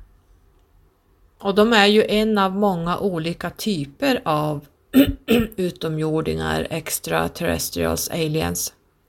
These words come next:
E Ts, som besöker jorden av och till. Grace är förmodligen den mest ex-, kända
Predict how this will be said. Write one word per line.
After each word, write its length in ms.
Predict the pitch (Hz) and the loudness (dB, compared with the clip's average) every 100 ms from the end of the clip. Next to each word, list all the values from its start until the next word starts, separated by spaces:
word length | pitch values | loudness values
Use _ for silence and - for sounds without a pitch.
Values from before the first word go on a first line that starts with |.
| - | -8
E 140 | 170 | -6
Ts, 560 | 165 - 170 165 - - _ _ - - - - - _ _ _ _ _ _ | -4 -4 -4 -4 -6 -8 _ _ -20 -20 -20 -20 -20 _ _ _ _ _ _
som 880 | - 202 185 185 180 180 180 175 180 - - | 0 4 4 4 2 -2 -2 -2 -4 -6 -2
besöker 680 | 185 185 - 185 185 - 185 | 2 2 4 4 2 0 -4
jorden 800 | 170 165 175 175 175 170 170 - | -4 -4 -6 -4 -2 -2 -6 -8
av 320 | 180 170 160 165 | -6 -2 -2 -2
och 180 | - | -4
till. 520 | - 180 180 180 180 175 - - - - - _ _ _ _ _ _ _ _ _ - | -4 -2 0 0 -2 -4 -10 -20 -20 -20 -20 _ _ _ _ _ _ _ _ _ -12
Grace 520 | 156 180 175 175 180 | -2 2 2 2 -2
är 40 | 170 | -4
förmodligen 580 | 185 165 165 165 170 | -2 -2 0 0 -2
den 140 | 165 165 | -2 -2
mest 440 | 160 160 - - _ - | -2 -2 -6 -10 _ -10
ex-, 280 | 147 - | -8 -4
kända 720 | - 220 180 151 160 202 202 | 0 4 4 0 4 6 6